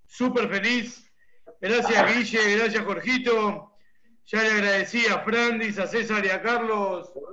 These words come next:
en privado por todo el tiempo que nos dan. Así que nada, miren que nos matamos a preguntas y nada, investigamos, sabemos, aprendemos y nos mejoramos, que es lo bueno.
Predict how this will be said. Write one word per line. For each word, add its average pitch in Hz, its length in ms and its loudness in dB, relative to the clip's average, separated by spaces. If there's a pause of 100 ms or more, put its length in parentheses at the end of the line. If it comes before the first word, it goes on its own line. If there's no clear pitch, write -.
(380)
en 202 300 -2
privado 226 680 2
por 196 240 -4
todo 226 240 2
el - 100 -2
tiempo 214 300 -2
que 190 80 -6
nos 170 120 -4
dan. 233 560 -2 (640)
Así 202 400 0
que 196 120 0
nada, 196 280 2
miren 220 260 0
que 196 80 0
nos 175 140 -4
matamos 214 380 0
a - 20 -4
preguntas 208 920 0 (440)
y 180 340 -6
nada, 175 300 -2
investigamos, 190 1080 0
sabemos, 175 840 -2 (600)
aprendemos 180 1120 -2 (140)
y 208 80 -4
nos 196 180 -2
mejoramos, 202 640 -2
que 185 60 -4
es 190 60 -2
lo 190 120 -2
bueno. 160 320 -6